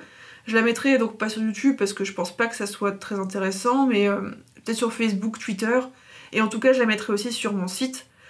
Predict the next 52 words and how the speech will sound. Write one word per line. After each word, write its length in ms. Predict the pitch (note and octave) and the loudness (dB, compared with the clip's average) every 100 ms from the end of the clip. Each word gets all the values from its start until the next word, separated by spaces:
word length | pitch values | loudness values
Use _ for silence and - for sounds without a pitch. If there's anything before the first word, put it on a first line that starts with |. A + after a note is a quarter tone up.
| - | -20
sur, 320 | - - A3+ G#3 | -10 -2 2 4
euh, 180 | F#3+ - | 4 2
une 140 | G3+ | 0
page 220 | G#3 A3+ A3+ | 2 2 0
spéciale 500 | - G3+ A3 A#3 A3+ | -2 -2 0 2 2
avec, 320 | G3 G3 G3+ | 0 -2 0
euh, 100 | G3 | 0
les 120 | G3 | 0
petites 260 | G3 - - | -2 -10 0
cases 260 | A3 A3+ | 2 2
et 60 | G#3 | 0
tout 80 | - | -4
ça, 320 | - A#3+ B3+ - - - | 0 0 -2 -12 -10 -4
et 60 | |
chaque 220 | G#3 A3 | 2 2
jour 180 | A3 C4 | 4 2
vous 160 | A#3 G3 | 0 2
allez 120 | G3 | 2
pouvoir 280 | F#3+ F#3 F3+ | 2 -4 -4
cliquer 540 | G#3 F#3+ B3 C4+ - | -6 -4 0 0 0
et 80 | B3 | -2
découvrir 480 | G#3+ G#3+ G3 G3 A3+ | 0 -2 -4 0 2
le 120 | G#3 | 2
dé 180 | F3+ A3+ | 2 2
du 120 | G3 | 0
jour. 400 | F#3+ F3+ G#3+ - - - - _ - - - | -2 -2 -6 -8 -20 -20 -20 _ -20 -8 -2
À 60 | |
la 80 | A3 | 0
fin 160 | A3 B3+ | 2 0
je 100 | B3+ | 0
pense 200 | A3+ - | -2 0
que 100 | G#3 | -4
je 80 | |
ferai 300 | - - G#3 | -4 -2 0
une, 100 | G3+ | 0
une 220 | F#3+ F#3 F#3+ | 0 0 -2
compilation 540 | G3+ A3 G#3 G#3 A3+ | -2 0 0 0 -2
pour 120 | A3 | -2
YouTube, 380 | G#3 G3+ C4+ B3 | -2 -2 0 0
mais 120 | G#3+ G#3 | 2 2
en 80 | |
tout 120 | G#3+ A3+ | 0 2
cas 300 | B3+ A#3 - | 4 4 4
avant 240 | - G#3 G#3 | 2 2 -2
ça, 340 | - B3 B3+ - - - - | 2 2 0 -6 -20 -20 -2
ça 120 | A3+ | 2
va 80 | A3+ | 4
vraiment 380 | A3+ A#3+ B3+ | 4 4 4
être 100 | B3 | 2
sur 220 | A#3+ E4 D4+ | 2 2 2
mon 80 | |
blog. 420 | A3+ G3 A3 C4 | 2 2 0 -2